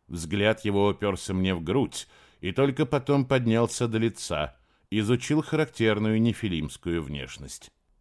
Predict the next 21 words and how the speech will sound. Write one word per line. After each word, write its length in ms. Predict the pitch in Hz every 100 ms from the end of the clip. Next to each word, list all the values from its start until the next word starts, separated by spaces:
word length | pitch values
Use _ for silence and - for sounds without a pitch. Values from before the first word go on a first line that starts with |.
| _ _
«Добрый 600 | 101 104 117 143 147 147
день!» 400 | 131 143 95 71 _ _ _ _ -
Я 180 | 101 110
коротко, 480 | - 165 160 -
неискренне 720 | 156 147 143 135 - 135 135 123
улыбнулся, 720 | 117 120 104 113 87 - -
говорил 400 | 73 90 95 110
отрывисто. 640 | 110 101 87 76 - 73 - _ _ _ -
«Я 420 | 82 107 127 135
генерал-лейтенант 1120 | 123 127 120 123 117 123 120 120 127 135 143
Эрифиэль 640 | 139 135 123 98 98 98 98
Нумьяна, 680 | 113 117 87 76 78 82 92 _ _
служащий 760 | - - 104 113 113 104 - 123
клерианской 800 | - 110 110 107 113 - 117 113
армии, 560 | 131 113 87 90 92 - _ _ _
сын 440 | - - 160 175 165
Белого 340 | 156 156 151
Ястреба 640 | 135 110 - - 113 110
и 200 | 113 -
госпожи 600 | 95 101 - 98 90 110 -
Имри. 360 | 85 82 80